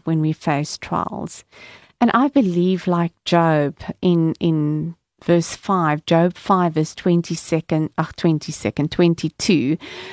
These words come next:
um, it says, "We will be able to get to a point where we can say, 'You will laugh at destruction and famine and need not fear the wild animals.'" Wouldn't it be great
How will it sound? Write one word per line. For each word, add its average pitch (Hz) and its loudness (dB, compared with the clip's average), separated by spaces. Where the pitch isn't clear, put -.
um, 196 2
it 202 0
says, 196 0
"We 214 2
will 254 2
be - -2
able 240 0
to - -4
get 190 2
to - 2
a - 0
point 226 0
where 180 4
we 180 2
can 175 0
say, - -2
'You 202 4
will 214 4
laugh 185 2
at 170 0
destruction - -4
and 147 0
famine 151 -2
and 180 4
need 190 0
not 185 2
fear 151 -2
the 165 0
wild 151 0
animals.'" - -4
Wouldn't 370 4
it - -2
be 214 0
great 170 2